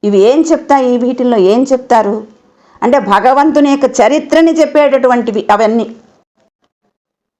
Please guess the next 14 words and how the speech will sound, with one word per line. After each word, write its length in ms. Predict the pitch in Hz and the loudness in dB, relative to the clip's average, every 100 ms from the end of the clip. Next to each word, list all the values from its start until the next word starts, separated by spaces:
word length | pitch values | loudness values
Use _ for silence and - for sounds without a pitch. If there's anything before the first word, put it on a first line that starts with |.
| _ _ _ _ _ _ _ _ _ _ _ | _ _ _ _ _ _ _ _ _ _ _
సమమధురోపనతార్థవాక్యబద్ధం 2500 | 233 233 269 254 240 262 269 277 277 262 254 262 277 277 - 277 269 269 254 269 262 262 220 247 262 | -2 2 2 2 2 2 2 0 0 0 2 2 2 -2 0 2 2 0 -2 0 0 -2 -2 -4 0
రఘువర 360 | 247 240 247 | 0 2 2
చరితం 500 | 240 233 233 226 233 | 0 -2 -2 -2 -2
ముని 160 | 233 233 | -2 -4
ప్రణీతం 800 | 233 226 233 220 208 214 202 123 - _ _ _ _ _ 208 | -4 -2 -2 -2 -2 -2 -2 -6 -14 _ _ _ _ _ -2
దశ 180 | 214 | 0
శిరస్యవధామహద్భయం 1800 | 240 226 220 220 220 226 208 208 180 202 208 190 190 180 185 185 180 180 - _ _ _ 196 | 0 0 0 0 -4 -2 0 2 2 2 0 -2 -6 -8 -6 -4 -4 -8 -14 _ _ _ -6
అని 240 | 202 320 - _ _ _ _ | -6 -6 -14 _ _ _ _
శ్రీరామాయణంలో 800 | - 262 269 262 254 240 233 226 | 0 2 2 2 0 0 0 0
శ్లోకం 580 | 226 208 214 240 202 - _ - | 0 2 2 0 -4 -6 _ -6
ముందర 400 | 202 214 220 160 - _ _ _ _ _ - | -2 0 0 0 -10 _ _ _ _ _ -2
ప్రార్థనా 540 | 214 226 220 233 220 | 0 0 0 0 0
శ్లోకం 420 | 214 208 196 202 | 0 0 0 0
ఇది. 200 | 170 - | -2 -4